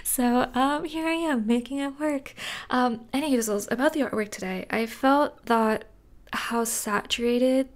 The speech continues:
these colors are and how punchy they are, they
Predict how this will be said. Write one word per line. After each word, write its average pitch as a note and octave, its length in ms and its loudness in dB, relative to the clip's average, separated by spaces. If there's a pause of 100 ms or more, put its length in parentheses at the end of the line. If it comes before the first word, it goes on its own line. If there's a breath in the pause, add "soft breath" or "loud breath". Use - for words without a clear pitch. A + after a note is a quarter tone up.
these G#3+ 200 -2
colors G3 500 -4
are B3 220 0
and B3+ 160 -2
how G3+ 160 -6
punchy G3 420 -4
they A#3+ 160 0
are, C4+ 240 0
they G#3 500 -2